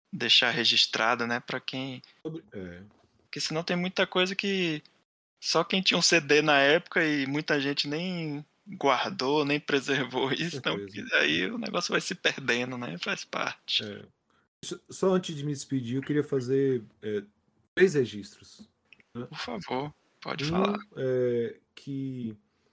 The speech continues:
Speaker 2: é, é, é importante deixar claro que em nenhum momento esse projeto tá sugerindo que o rock começou, na Bahia começou nos anos noventa. Tem que deixar muito claro isso, porque eu já, já, já me fizeram essa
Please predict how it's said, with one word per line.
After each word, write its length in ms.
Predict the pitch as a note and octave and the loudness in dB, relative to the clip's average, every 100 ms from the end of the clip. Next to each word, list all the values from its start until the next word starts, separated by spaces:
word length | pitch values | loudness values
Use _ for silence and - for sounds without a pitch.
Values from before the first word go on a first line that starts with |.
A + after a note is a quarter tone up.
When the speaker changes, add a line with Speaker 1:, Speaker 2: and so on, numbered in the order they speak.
| _ _ _ - | _ _ _ -6
Speaker 2:
é, 200 | C3+ C#3+ - | -2 -2 -2
é, 180 | C3 C3+ _ _ - | -6 -6 _ _ -8
é 320 | A#2 A2+ G#2 - _ _ _ _ _ C3 | -4 -4 -6 -12 _ _ _ _ _ -18
importante 840 | - - E3 - - C3 C3 - | -16 -12 -12 -14 -10 -8 -8 -8
deixar 280 | B2 B2 A2+ | -10 -8 -12
claro 440 | - A2 G#2+ A2+ A2+ | -10 -8 -6 -8 -12
que 400 | - B2 A#2+ _ | -12 -14 -14 _
em 100 | C3 | -8
nenhum 360 | C3+ C3+ C#3 D#3 | -4 -2 -2 -2
momento 680 | G3+ E3 B2+ B2 B2 C3+ C#3 | -2 -2 -4 -6 -8 -12 -10
esse 400 | B2+ B2 - B2 - _ _ | -6 -6 -8 -14 -16 _ _
projeto 840 | B2 A#2 G2+ G2 G#2+ G#2+ - A2 - _ _ _ _ - | -2 -2 -2 -4 -4 -4 -10 -20 -20 _ _ _ _ -6
tá 160 | B2 | -4
sugerindo 720 | - C#3+ C#3 C3+ A2+ A#2 A#2 | -4 -6 0 2 0 -2 -6
que 180 | A#2+ - | -8 -8
o 120 | A#2+ | -6
rock 400 | G#2+ A#2 C3 - | -2 0 0 -2
começou, 500 | - C3 A#2 - - | -10 -4 -4 -6 -10
na 160 | A#2+ A#2+ | -4 -2
Bahia 300 | A2+ A2+ A#2 | 0 0 -2
começou 300 | B2 A2 B2 | -4 -4 -2
nos 100 | A2 | -2
anos 180 | A#2 A2 | -4 -4
noventa. 640 | G#2+ G2+ G2+ A#2 D#3+ E3+ _ _ - | -6 -4 -6 -6 -8 -12 _ _ -8
Tem 120 | B2+ | -4
que 40 | |
deixar 220 | B2+ B2+ B2+ | 0 2 2
muito 220 | - D#3+ | 0 0
claro 260 | C#3 B2+ | 0 0
isso, 120 | C3 - | -2 0
porque 160 | D#3 | 4
eu 40 | C#3 | 6
já, 300 | C#3 C#3+ - - - _ | 6 4 0 -14 -20 _
já, 240 | A#2+ C3+ C3+ | 0 0 0
já 180 | B2 C3+ | 0 0
me 100 | C3+ | -2
fizeram 600 | - B2+ B2 C3 C3 - | -6 -2 0 0 -2 -4
essa 360 | A2+ - A#2 | -8 -6 -6